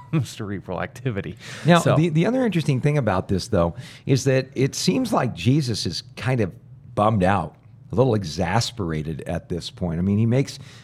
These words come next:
Speaker 2: uh, the comment, "Oh, faithless generation, how long shall I be with you? How long shall I bear with you?"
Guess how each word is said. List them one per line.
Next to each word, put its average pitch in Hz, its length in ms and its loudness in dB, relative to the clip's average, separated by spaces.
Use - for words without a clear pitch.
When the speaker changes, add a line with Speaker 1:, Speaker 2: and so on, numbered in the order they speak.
Speaker 2:
uh, 101 140 2
the 101 80 2
comment, 123 580 2
"Oh, 110 200 4
faithless 147 760 0
generation, 120 640 2
how 113 160 4
long 120 200 2
shall 107 200 -2
I 98 100 2
be 110 160 2
with 127 340 0
you? 101 200 2
How 131 180 4
long 123 340 2
shall 110 320 2
I 104 220 2
bear 131 420 2
with 98 220 0
you?" 78 320 0